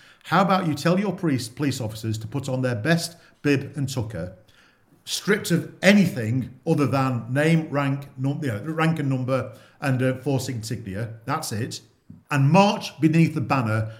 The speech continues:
that says, 'Serving all our communities without fear or favour.'" That way, you're signalling to the people who are in Pride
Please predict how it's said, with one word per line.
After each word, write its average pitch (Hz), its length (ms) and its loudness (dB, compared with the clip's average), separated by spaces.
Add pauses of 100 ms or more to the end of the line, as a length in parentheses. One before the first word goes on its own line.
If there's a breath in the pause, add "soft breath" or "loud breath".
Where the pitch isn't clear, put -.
(120)
that 135 160 -4
says, 127 380 -2
'Serving 165 560 2
all 170 260 4
our 160 220 2
communities 117 560 -4
without 113 340 -6
fear 113 180 -4
or 110 120 -2
favour.'" 101 400 -8 (100)
That 208 400 2
way, 131 540 -2
you're 143 220 2
signalling 139 540 -2
to 139 120 -6
the 127 80 -2
people 120 360 -2
who 117 120 -2
are 113 40 -2
in 110 120 0
Pride 113 480 -4